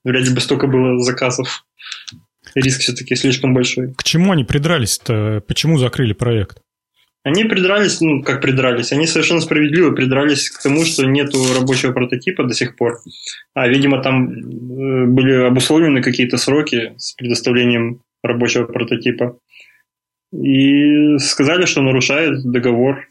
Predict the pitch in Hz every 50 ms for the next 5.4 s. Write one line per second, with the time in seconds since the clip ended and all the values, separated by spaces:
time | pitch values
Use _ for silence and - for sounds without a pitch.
0 | - - - - 127 - - - 127 131 - - 131 123 123 117 120 - _ _
1 | - 135 139 139 143 139 - 117 120 120 123 120 117 - 123 120 120 117 117 -
2 | _ _ _ _ _ - - - _ _ _ _ _ _ _ _ - - 127 123
3 | 127 143 135 - 135 143 151 135 143 147 151 156 151 156 156 156 151 151 156 160
4 | 165 160 156 151 151 156 147 147 156 170 180 175 156 139 135 131 131 135 131 143
5 | 147 139 - 143 135 123 131